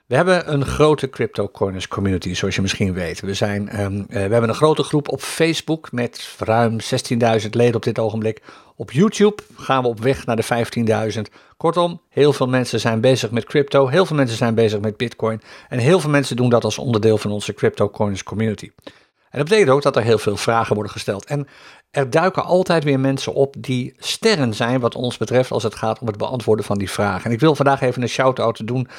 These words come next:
naar één van die sterren. En dat is op Facebook Jeroen Scholten. Jeroen, ik weet niet of je dit hoort, maar jij beantwoordt een ongelofelijke hoop vragen op een ongelooflijk goede manier.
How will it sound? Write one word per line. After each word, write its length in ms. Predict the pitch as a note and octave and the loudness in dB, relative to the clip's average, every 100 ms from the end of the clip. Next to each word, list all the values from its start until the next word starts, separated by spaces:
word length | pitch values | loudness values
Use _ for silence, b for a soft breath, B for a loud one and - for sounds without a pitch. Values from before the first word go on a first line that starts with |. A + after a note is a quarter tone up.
| B | B
naar 140 | C3+ C3+ | -6 -4
één 240 | E3 E3 D3 | 0 0 0
van 180 | A#2 | -2
die 100 | A2 | -2
sterren. 340 | G2+ - G#2 A2 | -2 0 0 2
En 60 | |
dat 140 | B2+ D#3+ | 0 2
is 120 | F3+ | 0
op 100 | F#3 | -2
Facebook 560 | - G#3+ A3 D3+ G3 b b - | 4 4 4 2 -2 b b -4
Jeroen 360 | C3 C#3+ F3 | 2 2 2
Scholten. 500 | - - F3 A#2+ G2 | 0 2 4 4 0
Jeroen, 260 | G#2+ C3+ F3 | 2 2 2
ik 140 | D3+ | 0
weet 200 | - D#3 | 2 2
niet 180 | D3 C#3 - | 2 -6 -4
of 200 | F3+ - | -4 -2
je 60 | C#3 | -2
dit 120 | C3 | 0
hoort, 400 | B2 D#3 F3 - B B B | 2 2 2 -4 B B B
maar 100 | - | 0
jij 140 | B2+ D3 | 2 2
beantwoordt 460 | C#3 D3+ C3 C3+ | 0 0 2 2
een 100 | B2+ - | 0 -2
ongelofelijke 680 | F#3+ D3 D3 C#3 B2+ A#2 | 0 4 4 4 2 2
hoop 160 | A2+ A2+ | 2 0
vragen 340 | A#2 A#2+ A2+ | 0 2 2
op 120 | G#2+ | 0
een 100 | - | -2
ongelooflijk 600 | - D3+ C3+ B2+ D3 A#2+ | -2 2 4 4 4 -2
goede 320 | - - A3+ D3+ | -2 0 2 4
manier. 420 | C3 B2 B2 | 2 0 0